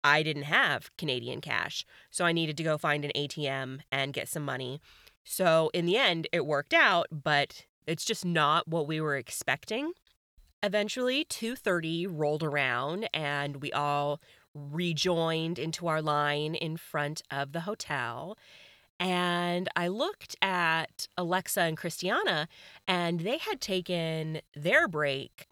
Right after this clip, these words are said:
as a chance to go to a stationery store and get those little flags that you put in books where you need to temporarily mark something.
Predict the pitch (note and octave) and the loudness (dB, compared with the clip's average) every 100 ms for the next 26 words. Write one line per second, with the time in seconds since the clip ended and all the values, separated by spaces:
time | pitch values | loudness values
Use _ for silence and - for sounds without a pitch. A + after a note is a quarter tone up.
0 | - E3 D#3+ D#3+ - F#3 F3 - E3 E3+ | -2 0 0 -2 0 0 -2 -6 -2 0
1 | D#3 D#3 - D3 D3 C3+ - - G4 A#3 | 2 0 -2 -4 -4 -4 0 0 2 2
2 | E3+ C#3 - - C3+ C3 C3+ - - - | 2 2 -2 -4 -2 0 -2 -8 -16 -4
3 | E3+ E3+ F3+ - E3+ E3 E3 D#3 D3+ E3 | -2 0 0 -2 -2 0 2 0 -2 -6
4 | D#3 F3 A#3 D4+ C4+ - - F#3 E3+ D#3 | -6 -2 0 -2 -4 -14 -12 -6 -2 0
5 | D#3 D#3+ G3+ B3 D4 - - - F3+ F3 | 0 0 0 -4 -8 -6 -6 -4 0 0
6 | D#3 D#3 E3 E3 E3+ E3 E3 _ - F3+ | 0 -4 -4 -2 -2 -4 -6 _ -4 -2
7 | - E3 D3+ C#3+ E3 - - - - E3+ | -2 -2 -2 0 -2 -2 -8 -8 -4 -2
8 | D#3+ D#3+ D#3 D3+ - D3+ D#3 D#3 D3 C#3+ | -2 -4 -6 -6 -8 -6 -2 0 0 0
9 | C3+ C#3 - G#3 G#3+ C4 D4 | 0 -2 -2 -6 -4 -6 -8